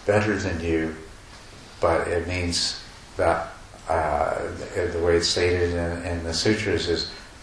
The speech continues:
the belief that I am better than you, that I'm the same as you, or that I am, uh, less than you. What it's saying is it's, it's still describing the, uh,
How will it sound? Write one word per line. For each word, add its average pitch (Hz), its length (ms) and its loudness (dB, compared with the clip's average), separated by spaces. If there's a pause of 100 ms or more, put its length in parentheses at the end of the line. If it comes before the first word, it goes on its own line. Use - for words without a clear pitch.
(500)
the 95 80 0
belief 101 380 6
that 90 120 6
I 87 160 4
am 85 200 0 (340)
better 110 300 8
than 101 220 2
you, 92 280 4
that 85 160 6
I'm 82 200 0
the 80 80 -4
same 95 320 0
as 82 180 -2
you, 85 280 4
or 80 80 4
that 80 160 2
I 80 160 2
am, 78 200 -2 (380)
uh, 78 480 0 (140)
less 104 320 2
than 85 180 -8
you. 73 160 -2 (1200)
What 113 200 8
it's 98 140 6
saying 95 540 2
is 90 420 0
it's, - 380 -2
it's 104 220 0
still 110 320 8
describing 90 760 2 (720)
the, 80 460 -2
uh, 78 340 0